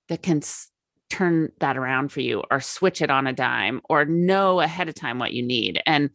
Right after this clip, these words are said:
and I think that that comes from doing it, working quickly and realizing that you're helping, like,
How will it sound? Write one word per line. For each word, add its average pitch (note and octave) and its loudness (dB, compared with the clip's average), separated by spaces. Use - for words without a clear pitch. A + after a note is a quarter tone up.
and E3+ 0
I D#3+ 4
think F3 -4
that D3 2
that E3 -2
comes E3+ -2
from C3+ -2
doing F3+ 0
it, F#2+ -8
working F3+ -2
quickly G#2+ -4
and C#3+ 2
realizing D3 4
that B2 0
you're G3+ 2
helping, G3 -4
like, G#3 0